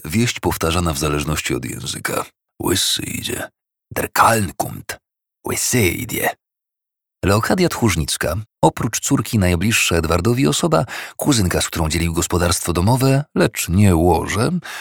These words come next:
najlepiej widziała zachodzące w nim zmiany. I znała ich przyczyny.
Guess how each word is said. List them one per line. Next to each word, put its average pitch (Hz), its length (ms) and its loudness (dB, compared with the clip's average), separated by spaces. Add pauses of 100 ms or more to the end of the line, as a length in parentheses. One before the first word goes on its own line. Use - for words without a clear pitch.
(200)
najlepiej 120 440 4
widziała 85 380 2
zachodzące 78 560 -2
w 69 60 -12
nim 65 100 -12
zmiany. - 420 -10 (840)
I 98 80 2
znała 92 340 4
ich 82 100 -2
przyczyny. - 500 -4